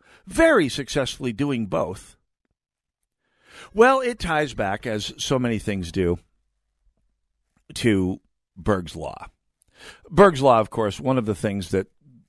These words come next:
that, that really illustrate, <laughs> uh, one of the things that illustrates one of the most,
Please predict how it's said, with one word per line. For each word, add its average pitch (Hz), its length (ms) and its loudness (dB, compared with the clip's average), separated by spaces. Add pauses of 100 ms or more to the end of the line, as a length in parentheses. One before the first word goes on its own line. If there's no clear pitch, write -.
that, - 400 -14
that 92 220 -8
really 101 460 4 (560)
illustrate, 117 760 2
<laughs> - 480 -6
uh, 165 260 -4
one 185 220 6
of 170 80 2
the 131 60 -2
things 135 200 -2
that 143 120 -8
illustrates 123 420 -2
one 113 140 -2
of 104 60 -2
the 98 60 -2
most, 98 240 -2